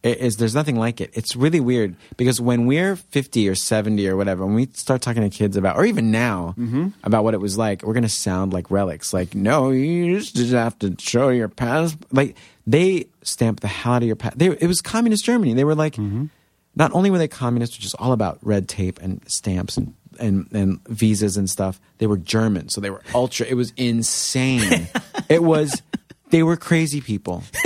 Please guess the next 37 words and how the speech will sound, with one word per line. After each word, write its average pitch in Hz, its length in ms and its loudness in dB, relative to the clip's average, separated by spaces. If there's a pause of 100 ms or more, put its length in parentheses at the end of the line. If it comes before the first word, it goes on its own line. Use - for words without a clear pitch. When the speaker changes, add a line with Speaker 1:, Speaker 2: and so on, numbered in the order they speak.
(380)
Speaker 1:
They 165 100 4
were 175 140 4
crazy 196 400 0
people. 151 280 0 (260)
My, 226 220 -4 (500)
my 233 180 -4
passport, 165 720 -2
e-, - 140 -2
every 220 320 2
other 208 100 0
country 165 280 -2
in 123 60 0
Europe, 123 240 0 (220)
boom. 113 180 2 (460)
But 113 180 0
East 165 220 0
Germany 156 260 0
was 107 100 -2
like, 110 120 -4
they 110 160 -2 (100)
actually 143 260 -4 (160)
put, - 300 -4 (260)
they 127 120 2
had 127 200 -2
a 123 60 -4
stamp - 600 0
put - 180 -2
in 135 180 2
it. - 340 -4 (200)
They 131 100 4
were 127 80 2
just 139 280 -4
so, 175 400 2 (440)
a 139 80 4
million 185 460 4
questions, 135 640 2
and 110 160 2